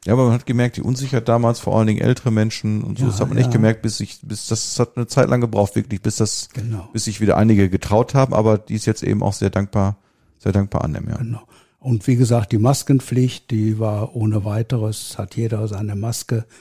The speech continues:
Speaker 2: Hatte einer mal keine Maske gehabt, dann, äh,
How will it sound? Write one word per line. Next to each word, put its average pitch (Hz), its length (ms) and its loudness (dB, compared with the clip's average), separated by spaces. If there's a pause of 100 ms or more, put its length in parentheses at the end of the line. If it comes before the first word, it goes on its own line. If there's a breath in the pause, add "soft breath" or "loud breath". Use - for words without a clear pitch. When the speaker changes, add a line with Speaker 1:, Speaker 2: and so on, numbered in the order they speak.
(300 loud breath)
Speaker 2:
Hatte 139 300 2
einer 127 240 6
mal 110 180 2
keine 127 360 4
Maske 113 420 0
gehabt, 101 640 -4
dann, 101 380 -4
äh, 101 300 -6